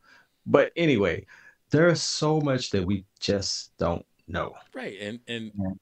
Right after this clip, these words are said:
Speaker 2: so
Speaker 1: It,
Speaker 2: my
Speaker 1: it's
Speaker 2: concern
Speaker 1: hard to
Speaker 2: is
Speaker 1: discuss things you don't know.
Speaker 2: Well,
Speaker 1: Well,
Speaker 2: it's
Speaker 1: you, we're still guessing, trying to figure it out.
Speaker 2: I understand that, but I can't,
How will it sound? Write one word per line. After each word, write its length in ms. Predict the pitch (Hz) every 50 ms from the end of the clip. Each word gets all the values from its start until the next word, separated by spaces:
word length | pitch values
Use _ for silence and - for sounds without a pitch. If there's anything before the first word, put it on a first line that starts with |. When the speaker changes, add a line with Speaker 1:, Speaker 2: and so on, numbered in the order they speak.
| _ _
Speaker 2:
so 160 | - - - 139
Speaker 1:
It, 60 | 139
Speaker 2:
my 100 | 151 -
Speaker 1:
it's 160 | 147 139 -
Speaker 2:
concern 60 | 120
Speaker 1:
hard 340 | 151 151 156 156 147 104 92
to 100 | 87 131
Speaker 2:
is 40 | 107
Speaker 1:
discuss 640 | 131 131 113 - - 170 185 202 - - - - _ _ _ _ _ -
things 380 | 147 139 139 139 139 120 113
you 100 | 143 143
don't 280 | 135 139 139 147 156 -
know. 340 | 170 196 269 285 - - - _ _ _ _ -
Speaker 2:
Well, 220 | 170 180 190 - - -
Speaker 1:
Well, 60 | 117
Speaker 2:
it's 80 | 117
Speaker 1:
you, 120 | 131 139 131
we're 200 | 113 127 147 151 - _ -
still 200 | 160 160 156 143
guessing, 460 | 131 165 196 190 190 - 113 98 90
trying 240 | - 131 131 127 131
to 60 | 131
figure 220 | - 147 139 139 139
it 60 | 151
out. 260 | 165 160 - - - _ _ -
Speaker 2:
I 160 | 120 139 160
understand 440 | 165 156 143 - - 196 269 220 151
that, 140 | 104 95 87
but 100 | 107 104
I 80 | 113
can't, 380 | 110 - - 151 139 131 -